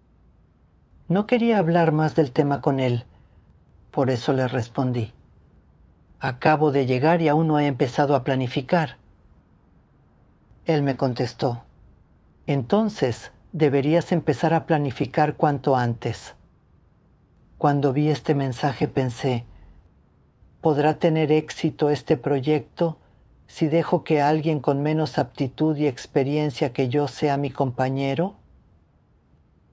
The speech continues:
No me hacía ninguna gracia todo aquello. Después,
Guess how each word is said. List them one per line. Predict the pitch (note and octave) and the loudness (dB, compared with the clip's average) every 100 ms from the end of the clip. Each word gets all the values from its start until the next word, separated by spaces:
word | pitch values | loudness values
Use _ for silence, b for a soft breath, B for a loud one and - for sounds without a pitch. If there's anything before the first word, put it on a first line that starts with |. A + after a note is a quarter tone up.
| - | -4
No | A3 A#3 | 0 2
me | A#3 | 2
hacía | A3 - A3 | 0 0 2
ninguna | F#3+ E3+ F#3+ G#3+ F3+ | 2 2 2 2 2
gracia | E3 E3+ - C3 - | 2 2 2 -2 0
todo | C#3+ C3+ | 0 0
aquello. | B2 C#3 B2 B2+ A#2 - - _ _ _ _ _ _ _ _ - | -2 0 0 -2 -6 -8 -20 _ _ _ _ _ _ _ _ -6
Después, | C3 - A#3+ B3 F3 - | -6 0 2 2 2 -4